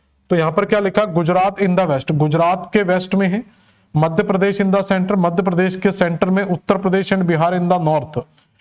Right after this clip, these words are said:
and छत्तीसगढ़ in the east। या direct इसको north east लिख सकते हैं। तो ये तीनों state इसके किस side मिलती हैं? उत्तर पूर्वी क्षेत्रों के अंतर्गत मिलती हैं। Clear हो गया? तो ये पूरे का पूरा विस्तार याद रखेंगे इसका। तो ये विस्तार start होगा Gujarat से,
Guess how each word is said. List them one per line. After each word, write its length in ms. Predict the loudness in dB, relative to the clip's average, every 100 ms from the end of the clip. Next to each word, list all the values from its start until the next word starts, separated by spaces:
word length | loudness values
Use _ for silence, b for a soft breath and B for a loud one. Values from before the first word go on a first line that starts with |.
| b
and 180 | -4 0
छत्तीसगढ़ 500 | -2 0 0 0 0
in 120 | 2
the 120 | 2 0
east। 240 | -2 0
या 140 | 0 2
direct 420 | 0 0 -2 -2
इसको 220 | -2 -2
north 340 | 0 0 0 -2
east 180 | -2 -2
लिख 140 | -2
सकते 260 | -2 0 -2
हैं। 220 | -2 B B B B -2
तो 60 |
ये 180 | 0 0
तीनों 320 | 0 0 0 0
state 300 | 0 0 -2
इसके 240 | -2 -2
किस 200 | 0 0
side 180 | 0 0
मिलती 300 | -2 0 0
हैं? 80 | 0 -2
उत्तर 300 | -2 -2 0
पूर्वी 300 | 0 -2 -2
क्षेत्रों 340 | -2 -2 -2
के 140 | 0 -2
अंतर्गत 720 | -2 -2 -2 -2 0 -2 -4 B B B
मिलती 320 | -2 0 -2 -6
हैं। 180 | -6 -2
Clear 220 | 0 2
हो 100 | 0
गया? 160 | 0 -2
तो 120 | 0
ये 160 | 0 0
पूरे 280 | 0 0 0
का 120 | 0
पूरा 220 | 0 0
विस्तार 400 | -2 0 0 2
याद 220 | 0 0
रखेंगे 300 | -2 0 0
इसका। 280 | -2 -2 -4 -6 B B B B -2
तो 60 | 0
ये 200 | 0 0
विस्तार 460 | -2 -4 0 0 0
start 320 | 0 0 0
होगा 220 | 0 0
Gujarat 460 | 0 0 0 0 -2
से, 280 | -2 -2